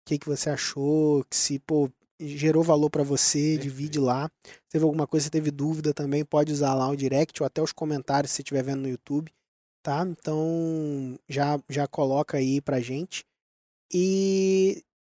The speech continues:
Speaker 1: na descrição desse episódio tem a possibilidade de você ter um, um projeto desenhado por nós, né?
Speaker 2: Uhum.
Speaker 1: Então, você pode agendar uma ligação. "Pedro, já sou um empresário, tenho um negócio, tenho um projeto,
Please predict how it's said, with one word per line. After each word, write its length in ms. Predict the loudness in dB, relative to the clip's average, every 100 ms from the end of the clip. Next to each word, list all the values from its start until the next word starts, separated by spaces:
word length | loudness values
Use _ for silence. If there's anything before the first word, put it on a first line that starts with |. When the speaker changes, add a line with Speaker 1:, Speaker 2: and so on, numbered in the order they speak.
| 0
Speaker 1:
na 220 | 4 4
descrição 680 | 4 2 2 4 6 6 6
desse 240 | 6 4
episódio 680 | 2 0 4 6 6 6 2
tem 220 | -2 -2
a 60 | -2
possibilidade 640 | -2 -2 -2 0 0 0
de 100 | -2
você 1080 | -2 0 2 2 4 4 4 4 4 2 0 -4
ter 220 | 4 6 6
um, 240 | 2 -2 -6
um 100 | -4
projeto 560 | 2 4 4 2 2
desenhado 640 | 4 4 4 4 4 4 2
por 160 | -4
nós, 500 | 0 0 0 -2 -8
né? 200 | -8 -6
Speaker 2:
Uhum. 100 | -6
Speaker 1:
Então, 220 | -8 -8 -6
você 160 | -8
pode 240 | -6 -4 -4
agendar 380 | -2 -2 -2
uma 120 | -2 -2
ligação. 600 | -2 -2 0 0 -2 -8 _ _ 2
"Pedro, 280 | 4 4 4
já 200 | 2 2
sou 180 | 0
um 40 | -2
empresário, 600 | 2 0 2 2 2 0
tenho 260 | -2 -4 -2
um 20 |
negócio, 520 | -2 0 4 2 0
tenho 140 | -8
um 20 | -2
projeto, 640 | 2 2 4 4 2 _